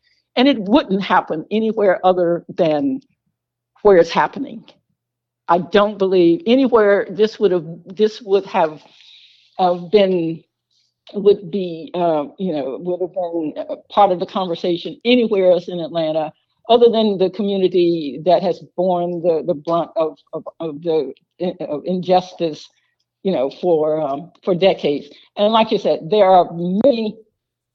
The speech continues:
other scenarios to achieve the same goal. And why not pursue one of those and, um, and, um,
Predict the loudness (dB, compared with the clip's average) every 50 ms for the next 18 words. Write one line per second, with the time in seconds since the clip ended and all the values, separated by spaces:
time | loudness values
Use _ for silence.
0 | _ 0 0 2 2 4 4 4 4 2 -2 -10 -20 -20 _ _ _ _ _ -10
1 | -4 -4 -2 2 4 4 6 6 6 4 2 2 0 -2 -6 -8 -12 -18 -20 _
2 | _ _ _ -18 -10 -4 -2 -2 -2 -2 -6 -8 -2 0 0 0 0 -2 -4 -4
3 | -4 -4 -6 -4 -4 -4 -2 0 0 0 0 -2 -4 -6 -4 2 4 4 6 4
4 | 2 0 -4 -8 -12 -18 -20 _ _ _ _ _ _ _ _ _ -4 -2 -2 -2
5 | -4 -6 -8 -10 -12 -12 -12 -20 -20 -20 -20 _ _ _ 2 4 4 4 4 2
6 | 2 2 2 2 0 -4 -14 _ _ _ -4 -4 -4 -4 -4 -4 -2 0 0 2
7 | 0 0 -2 -4 -6 -8 -6 -2 0 0 0 0 0 -2 -2 0 2 2 2 2
8 | 0 -2 -4 -6 -8 -10 -12 -18 -20 _ _ -4 -4 -2 -2 -2 -4 -6 -6 -8
9 | -10 -10 -8 -8 -6 -4 -4 -6 -8 -10 -14 _ _ _ _ _ _ _ -6 -4
10 | -2 -2 -2 -2 -2 -4 -4 -6 -8 -12 -10 -8 -6 -4 -4 -6 -6 -10 -12 -18